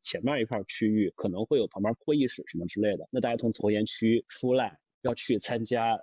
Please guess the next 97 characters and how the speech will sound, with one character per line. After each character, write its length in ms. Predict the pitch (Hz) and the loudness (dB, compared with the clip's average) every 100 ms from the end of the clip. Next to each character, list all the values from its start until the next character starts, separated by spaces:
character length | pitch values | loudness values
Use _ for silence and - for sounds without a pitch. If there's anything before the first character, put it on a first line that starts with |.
| - | -8
听 180 | - 127 | -2 0
某 180 | 101 123 | 2 0
场 160 | 120 - | -2 0
路 180 | 123 104 | 2 2
演， 180 | 82 | 0
可 100 | - | -4
能 120 | 98 120 | -2 -2
会 80 | |
经 120 | 123 147 | 0 2
过 80 | |
那 80 | 151 | 2
个 60 | 143 | 2
地 140 | 139 | 0
方， 160 | 110 - 113 | -2 -2 0
你 60 | |
会 60 | 101 | 0
发 140 | 113 | 0
现， 140 | 113 - | -2 -2
哎， 160 | 98 104 | -2 -2
站 140 | - 117 | -2 -4
了 80 | |
一 80 | 107 | 0
堆 160 | 120 127 | 2 2
人， 120 | 107 - | 2 0
抱 160 | 123 | -2
着 80 | 107 | 0
一 60 | 107 | 0
堆 160 | 127 | 0
材 160 | - 104 | 0 -2
料 180 | - 214 | -2 -2
在 120 | - 107 | -2 -4
你 40 | |
的 100 | 95 | 0
面 200 | 120 104 | 0 0
前， 200 | - 104 - _ _ | -2 -2 -4 _ _
告 100 | - | -4
诉 100 | 113 | 0
你 80 | 98 | -2
说 140 | - 170 | 0 0
：“哎， 120 | 92 | 0
我 140 | - 101 | 0 0
们 180 | 98 101 | 0 0
最 140 | 123 | 0
近 140 | 113 107 | 2 0
有 60 | |
一 40 | - | 0
个 80 | |
什 140 | 104 98 | -4 0
么 80 | 101 | 0
什 40 | |
么 120 | 98 | 0
会， 240 | 104 123 - | 0 -2 0
或 80 | 117 | -2
者 80 | 98 | 0
最 140 | 120 | 0
近 200 | 113 120 | 0 2
有 180 | 110 87 | 2 0
一 120 | 87 | -4
个 260 | - 113 101 - 67 | 0 2 2 -4 -4
什 120 | 101 | -2
么 80 | 104 | 0
什 100 | 98 | 0
么 80 | |
调 180 | 98 110 | 0 0
研， 320 | 98 90 87 - - | 0 0 -2 -8 -2
要 120 | 107 | 0
不 80 | 101 | 2
要 80 | |
来 160 | 87 82 - _ _ 156 | 0 -2 -6 _ _ -4
了 180 | 110 | 0
解 160 | 113 127 | 0 0
一 20 | |
下？” 220 | - 95 - _ - | -2 -6 -6 _ -6
大 120 | 117 | -2
约 60 | |
就 80 | 127 | 0
是 80 | 123 | 0
这 80 | 127 | 0
个 100 | 110 | 0
样 220 | 110 101 | -2 -4
子。 60 | - | -4
其 120 | 156 | -2
实 240 | - 254 - | 2 0 0
多 120 | 202 240 | 0 2
数 140 | 226 | 2
人 100 | 127 | 0
是 160 | - 147 | -2 -2
很 140 | 107 | -2
辛 200 | - 196 | 0 0
苦 120 | 175 | 0
的 80 | 95 | 0
这 80 | 113 | -2
样 100 | 85 | -4
一 40 | |
个 80 | 95 | -2
状 200 | 110 | -4
态， 80 | 87 | -4